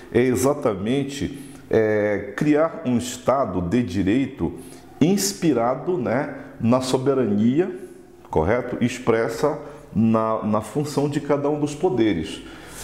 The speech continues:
Mas cada poder, segundo Montesquieu, tem uma função. Por exemplo, o poder soberano, que é o poder legislativo, é ele que vai elaborar as leis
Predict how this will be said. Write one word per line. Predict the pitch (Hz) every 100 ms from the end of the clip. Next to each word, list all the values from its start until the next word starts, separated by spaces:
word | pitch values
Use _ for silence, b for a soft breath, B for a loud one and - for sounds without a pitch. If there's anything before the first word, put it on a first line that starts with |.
| -
Mas | 92 104 110 104 98 - -
cada | 185 190
poder, | - 110 90 120 135 135
segundo | - 98 104
Montesquieu, | 95 87 92 90 - 113 117
tem | 127
uma | 131 131
função. | - 180 - 90 85 82 B B B
Por | - 117
exemplo, | 101 85 92 - -
o | 113
poder | - 135 131 208
soberano, | - 123 98 85 98 117 95
que | - 92
é |
o |
poder | 87 90 85
legislativo, | 85 85 87 80 - 135 139 87 - B B B 127
é |
ele | 131 147 170
que | -
vai | 165 117 123 135 143 -
elaborar | 123 127 113 107 101 101 -
as | 123 110
leis | 113 120 147